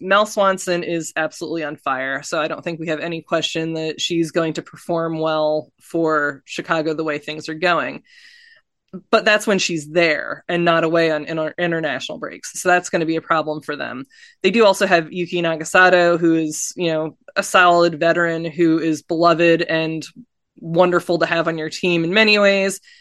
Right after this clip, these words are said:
And then they did also draft Penelope Hocking, who has a ton of potential and,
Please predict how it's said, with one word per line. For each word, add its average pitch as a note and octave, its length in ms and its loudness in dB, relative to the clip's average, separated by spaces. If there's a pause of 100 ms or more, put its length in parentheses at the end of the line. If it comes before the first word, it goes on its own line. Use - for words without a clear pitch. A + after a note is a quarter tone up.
(100)
And G#3+ 80 2
then A3 100 6
they G#3+ 80 6
did F#3+ 220 4
also F3 440 2
draft E3 540 -2
Penelope D#3+ 340 -2
Hocking, G#3 520 4
who F3+ 340 0
has E3+ 280 0
a D#3+ 100 -6
ton E3+ 180 -6
of D#3 100 -8
potential E3 720 -2 (640)
and, F3 420 4